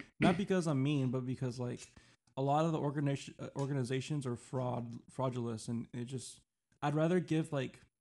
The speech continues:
Speaker 2: for example, let's say homeless people, right? Homeless shelters, maybe there's organizations. I'm sure there is, right? <clears throat> I don't know any
Speaker 1: Yeah.
Speaker 2: specific ones, but instead of just giving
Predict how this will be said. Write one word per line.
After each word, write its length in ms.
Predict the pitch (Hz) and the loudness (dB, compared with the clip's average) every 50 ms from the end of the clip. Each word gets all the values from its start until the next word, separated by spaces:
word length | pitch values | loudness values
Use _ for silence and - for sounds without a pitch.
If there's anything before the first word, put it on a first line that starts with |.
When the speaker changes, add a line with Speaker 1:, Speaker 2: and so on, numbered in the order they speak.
| _ _ _ _ _ | _ _ _ _ _
Speaker 2:
for 100 | - 135 | -4 -4
example, 420 | 123 120 135 131 123 123 135 127 | -2 0 0 0 0 -2 -4 -4
let's 160 | 123 123 120 - | -4 -4 -4 -4
say 80 | 127 123 | -6 -4
homeless 320 | 113 135 135 135 131 127 | -2 0 0 0 0 -2
people, 280 | - 123 120 - - 113 | -2 -4 -6 -4 -4 -4
right? 280 | 117 123 123 120 - - | -2 -2 -4 -6 -8 -6
Homeless 240 | - 131 127 131 123 - | -4 -2 -2 -2 -2 -2
shelters, 360 | - 123 117 - 131 127 120 | -4 -6 -4 -4 -4 -4 -2
maybe 160 | 127 123 123 123 | -2 -2 -2 -2
there's 140 | 123 117 - | -4 -4 -6
organizations. 640 | 120 120 120 127 117 123 135 127 - 135 127 - | -6 -4 -4 -4 -2 -2 -2 -2 -2 -4 -6 -4
I'm 80 | - 165 | -4 -4
sure 160 | 160 170 139 120 | -2 0 0 0
there 160 | 123 127 123 | -2 -2 -4
is, 120 | 120 110 | -4 -4
right? 240 | 120 120 123 120 180 - - - _ _ _ | -6 -6 -6 -6 -8 -12 -18 -20 _ _ _
<clears throat> 320 | _ _ _ _ _ _ - | _ _ _ _ _ _ 2
I 260 | - 247 196 180 170 | 4 6 6 6 6
don't 100 | 160 160 | 6 6
know 80 | 160 156 | 4 4
any 100 | 147 147 | 4 2
Speaker 1:
Yeah. 60 | 139 | 0
Speaker 2:
specific 480 | - - 135 - 170 160 156 147 - | -2 -4 -2 0 0 0 -2 -2 0
ones, 200 | 135 127 123 120 | 0 2 2 0
but 200 | 110 120 120 139 - - _ _ _ _ _ _ _ _ _ _ _ - _ - | 0 -2 -4 -4 -6 -10 _ _ _ _ _ _ _ _ _ _ _ -20 _ -18
instead 200 | - - 151 156 | -8 -4 -4 -2
of 80 | 175 156 | -2 -2
just 160 | 165 156 - | -4 -2 0
giving 320 | 170 165 156 165 160 156 | 2 4 4 4 4 2